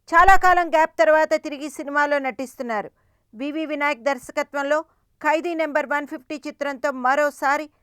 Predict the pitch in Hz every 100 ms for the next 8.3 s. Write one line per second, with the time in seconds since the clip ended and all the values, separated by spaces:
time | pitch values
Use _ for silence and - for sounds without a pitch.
0 | _ _ - 220 285 285 277 269 247 247
1 | 240 226 226 - 233 208 180 _ _ _
2 | _ - 277 311 349 349 359 349 320 311
3 | 320 311 320 320 311 302 330 320 302 302
4 | 285 277 285 302 285 294 277 285 277 277
5 | 269 277 269 247 262 226 269 - 254 220
6 | 240 220 254 269 302 _ _ _ _ _
7 | _ 226 233 254 247 226 220 202 220 214
8 | 208 - 185